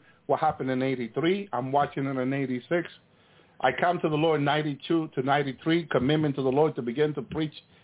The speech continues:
the gospel. Thirty-two years later, I'm still preaching the gospel of the Lord. Almost thirty-three now. And still, all these events now, I be,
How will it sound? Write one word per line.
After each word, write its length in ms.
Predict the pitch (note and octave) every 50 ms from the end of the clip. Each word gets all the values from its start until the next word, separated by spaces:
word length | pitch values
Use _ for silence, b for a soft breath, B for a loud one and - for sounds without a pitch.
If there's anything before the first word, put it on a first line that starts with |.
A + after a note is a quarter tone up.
| b b _
the 100 | A#2+ A#2
gospel. 640 | A#2+ C#3+ D#3 E3 F3 D#3 - - - - G#3 C4 - - _ _ _ _ _ _ _ _ _ _ _ _ _ _
Thirty-two 460 | - E3+ F3+ F3+ F3+ F3 - - F3+
years 200 | F3 E3+ D#3+ C#3+ C#3+
later, 240 | D3+ E3 E3+ D#3
I'm 120 | C#3 C3+ C3 -
still 140 | - D#3+
preaching 340 | D3 - D#3+ D3+ D3 - C3+
the 80 | C3 B2+
gospel 420 | A2+ B2+ C3 D3 C#3+ - - D3+
of 120 | C#3 C3+ C3+
the 60 | B2+
Lord. 340 | C3 C3+ C#3 C#3 D3 D3 D3 - _ _ _ _ _ _ _ _ _ _ _ _ _ _ _ _ _ -
Almost 260 | C3 C#3+ D3 C#3+ -
thirty-three 520 | - D3+ D3+ D3+ C#3+ C#3+ - D3 D3+ D3
now. 340 | D3 D3 D3 D3 D3+ D3+ D3 - _ _ _ _ _ _ _ - F2+
And 380 | - B2+ B2 B2+ A#2+ A2+ A2+ A#2 - _ _ _ _ _ _ _ _ _ - - _
still, 480 | - F3 F3 F#3+ G3 G3 G3 F#3 - - _ _ _ _ _ -
all 180 | D3+ F3+ G#3
these 160 | G3+ G3+ F#3+ - F#3
events 340 | D#3+ C3+ E3 D#3+ D3+ C#3
now, 240 | C3+ B2+ B2+ B2+ B2
I 80 | B2 B2+
be, 180 | B2 C3+ D#3